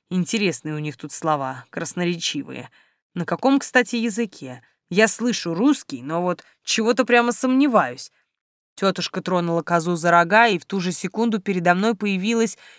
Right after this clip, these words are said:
некая парнокопытная величиной с небольшого коня, столь же пегая и рогатая, как исходный образец.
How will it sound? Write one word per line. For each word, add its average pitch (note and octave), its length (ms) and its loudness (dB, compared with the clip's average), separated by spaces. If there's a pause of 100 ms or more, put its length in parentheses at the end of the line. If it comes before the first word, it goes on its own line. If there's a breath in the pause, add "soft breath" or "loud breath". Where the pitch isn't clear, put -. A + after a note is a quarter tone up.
некая C4 440 4
парнокопытная A3+ 1040 0
величиной G#3 600 -2
с - 80 -8
небольшого A3 560 2
коня, A3 460 2 (300 soft breath)
столь B3+ 340 6
же F#3 160 2
пегая F#3 480 4
и - 20 4
рогатая, G3+ 560 4
как F#3+ 240 2
исходный G3+ 560 2
образец. F#3+ 580 2